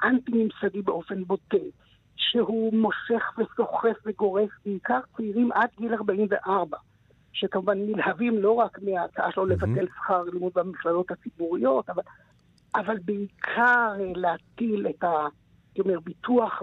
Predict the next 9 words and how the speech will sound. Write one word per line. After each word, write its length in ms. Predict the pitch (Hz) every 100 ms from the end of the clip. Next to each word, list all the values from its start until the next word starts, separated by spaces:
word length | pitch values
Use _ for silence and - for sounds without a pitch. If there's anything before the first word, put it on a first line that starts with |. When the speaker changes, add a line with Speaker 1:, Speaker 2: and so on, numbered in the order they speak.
| 160
Speaker 1:
בריאות 440 | - 196 240 - -
ממלכתי, 680 | 202 196 185 180 - - 254
ממשלתי, 960 | 214 190 202 196 - 208 180 - 247 -
חובה 600 | - 202 165 233 226 185
לנתק 760 | 185 180 180 _ - 247 -
את 100 | 208
כל 200 | - 208
החברות 560 | 196 - 185 165 202 202
הפרטיות 880 | 190 175 - - 180 - 185 196 226